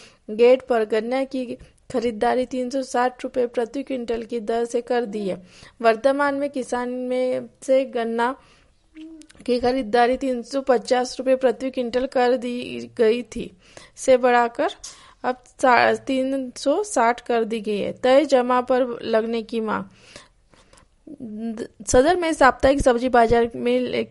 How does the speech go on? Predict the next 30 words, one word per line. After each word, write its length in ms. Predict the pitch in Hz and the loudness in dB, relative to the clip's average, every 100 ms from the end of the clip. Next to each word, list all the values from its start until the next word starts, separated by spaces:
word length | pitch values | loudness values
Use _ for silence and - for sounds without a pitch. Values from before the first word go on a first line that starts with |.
| - | -2
के 160 | 277 | 0
लिए 300 | 254 233 226 | 0 0 0
तय 340 | 220 - 262 285 | 2 2 4 4
जगहों 360 | 247 226 233 | 2 2 2
को 160 | 240 269 | 2 0
छोड़कर 380 | - 233 233 233 | 2 0 2 0
अन्य 280 | 247 269 277 | 0 0 2
जगहों 320 | 240 247 254 | 2 2 2
पर 220 | 254 233 | 2 0
सड़क 340 | 240 226 233 - 262 | 2 0 0 -2 -2
पर 180 | 247 | 0
बाजार 440 | 233 226 214 233 240 | 2 2 4 2 2
लग 260 | 226 233 | 0 0
रहा 280 | 220 202 196 | 2 0 0
है। 100 | 208 | -2
इस 160 | 233 - | -6 -6
कारण 380 | 254 233 226 240 | -2 0 0 -4
यहाँ 380 | 226 233 254 - | -4 -4 -6 -8
क्षेत्रवासियों 920 | 220 226 208 233 226 247 240 220 - 240 | -4 -4 0 -2 0 0 0 0 -4 -8
को 100 | 240 | -2
परेशानी 500 | 240 233 233 220 226 | -2 -2 -4 -6 -4
हो, 220 | 240 269 - - - _ - | -6 -6 -12 -20 -20 _ 4
हो 100 | 247 | 8
रही 260 | 247 226 | 8 4
है। 100 | 208 | -2
सदर 320 | 196 226 240 269 | -2 -2 0 0
निवासी 440 | 269 233 220 247 | -2 -2 -4 -2
गोपाल 400 | 233 208 226 226 | -2 0 2 2
राव 180 | 226 226 | 2 0
ने 200 | 233 | -4